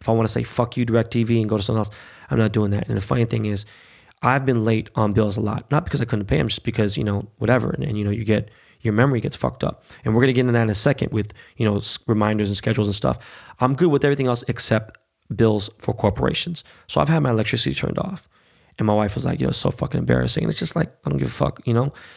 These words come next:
And, like, it happens very, I mean, it's, it's happened maybe twice in the last ten years, but it's happened before.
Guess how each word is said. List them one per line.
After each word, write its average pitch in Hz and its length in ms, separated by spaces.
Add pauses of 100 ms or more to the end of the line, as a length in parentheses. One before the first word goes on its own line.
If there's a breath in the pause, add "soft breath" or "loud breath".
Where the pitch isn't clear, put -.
(280 loud breath)
And, 131 120
like, 123 280
it - 340
happens 151 440
very, 120 340
I - 180
mean, 110 120
it's, 104 120
it's - 140
happened 120 320
maybe 104 160
twice 110 400
in 127 60
the 110 60
last 107 140
ten 104 220
years, - 160
but 120 240 (320 loud breath)
it's 117 160
happened 117 340
before. 107 480